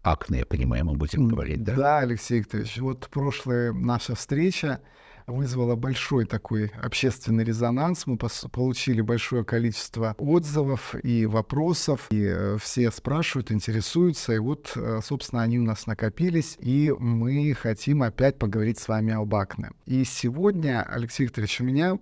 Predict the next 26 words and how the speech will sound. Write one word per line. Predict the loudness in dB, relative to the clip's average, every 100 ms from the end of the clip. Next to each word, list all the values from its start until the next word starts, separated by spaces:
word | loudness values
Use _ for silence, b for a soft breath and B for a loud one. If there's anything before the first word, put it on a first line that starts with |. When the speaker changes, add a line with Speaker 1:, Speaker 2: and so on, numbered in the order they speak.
| -8 -4
Speaker 2:
м, | 0 0
большой, | 0 0 -2 0 0 -2 -6
собственно, | -6 -6 -4 0 2
запрос | 2 0 -2 -2 -2
от | -2
наших | 0 0 -4
слушателей | -4 -2 -2 -4 -4 -2
поговорить | 0 0 0 2 0 0
о | -2 0 0
микробиоме | 0 0 -2 0 0 2 2 0 -4
кожи | 0 2 2 0 -4 B B
при | 4 4
акне. | 4 2 -2 -4 -4 -8 -12
Совсем | -6 -4 0 4 4
еще | 4 0 0
недавно, | 0 2 2 4 4 2 0 -4 b b b b
я | 0 2
вот | 2
помню, | 0 0 2 2 0
когда | -4 -2 0 2
я | 2 -2 -2
был, | 2 2 0 -6
скажем | -6 -4 -2 -4
так, | -6 -2
молодым | 2 4 4 4 4
дерматологом, | 4 2 0 2 0 0 0 0